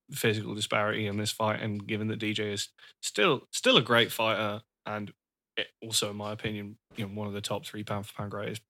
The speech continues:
mixed martial artists of all time. Um, but,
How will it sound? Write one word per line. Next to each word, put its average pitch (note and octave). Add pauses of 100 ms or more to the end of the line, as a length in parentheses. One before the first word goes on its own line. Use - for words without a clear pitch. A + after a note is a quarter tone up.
(140)
mixed A2
martial A2+
artists C#3
of B2
all B2+
time. A2+ (1300)
Um, A2 (400)
but, D3